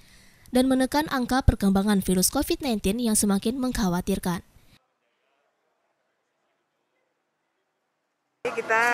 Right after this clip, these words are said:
Speaker 2: eh, sebagaimana tadi, kita siang tadi melakukan kegiatan, eh, apa namanya, operasi untuk perorangan.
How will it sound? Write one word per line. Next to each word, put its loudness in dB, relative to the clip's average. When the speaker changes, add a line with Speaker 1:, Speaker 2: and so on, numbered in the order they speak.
Speaker 2:
eh, -2
sebagaimana -6
tadi, -6
kita -6
siang -6
tadi -6
melakukan -6
kegiatan, -6
eh, -4
apa -8
namanya, -6
operasi -6
untuk -10
perorangan. -6